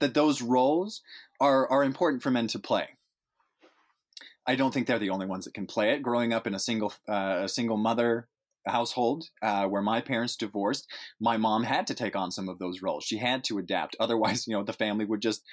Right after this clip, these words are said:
would, would have, would have imploded even more than we did, <laughs> kind of thing, you know? So, but again, as a ma-, as a man myself, this is, this is, this is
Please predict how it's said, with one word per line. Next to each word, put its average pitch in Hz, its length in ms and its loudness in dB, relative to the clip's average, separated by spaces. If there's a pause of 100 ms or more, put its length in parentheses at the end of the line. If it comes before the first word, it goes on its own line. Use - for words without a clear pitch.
(180)
would, 113 240 2
would 113 160 0
have, 104 180 0 (100)
would 107 140 0
have 101 200 -2
imploded 113 640 0
even 147 520 2
more 143 220 4
than 170 160 2
we 180 80 4
did, 233 260 2 (180)
<laughs> 185 140 -6
kind 175 240 2
of 147 80 2
thing, 123 160 2
you 131 100 4
know? 139 220 4 (400)
So, - 300 2 (500)
but 175 140 2
again, 180 340 2 (400)
as 156 180 2
a 175 40 0
ma-, 175 100 0
as 131 140 2
a 135 40 4
man 196 160 4
myself, 160 400 2
this 131 140 2
is, 123 100 2
this 131 160 2
is, 107 260 -2
this 139 160 2
is - 460 -2